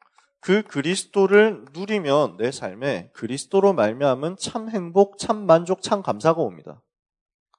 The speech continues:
그걸 보고 하나님의 나라라고 합니다. 내가 그리스도로 행복해야 돼요. 하나님의 나라로 행복해야 돼요. 내가 복음으로 만족해야 돼.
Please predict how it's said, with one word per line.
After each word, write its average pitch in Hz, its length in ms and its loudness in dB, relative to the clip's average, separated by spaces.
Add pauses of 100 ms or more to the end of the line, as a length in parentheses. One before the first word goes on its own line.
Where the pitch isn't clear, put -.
(260)
그걸 151 300 4
보고 113 180 0
하나님의 160 460 2
나라라고 127 560 6
합니다. 92 340 -20 (880)
내가 147 340 4
그리스도로 220 720 -4
행복해야 175 540 -2
돼요. 107 280 -8 (680)
하나님의 208 560 2
나라로 139 440 4
행복해야 113 500 -8
돼요. 135 240 -14 (560)
내가 95 440 0
복음으로 175 500 -6
만족해야 131 640 -6
돼. - 200 -20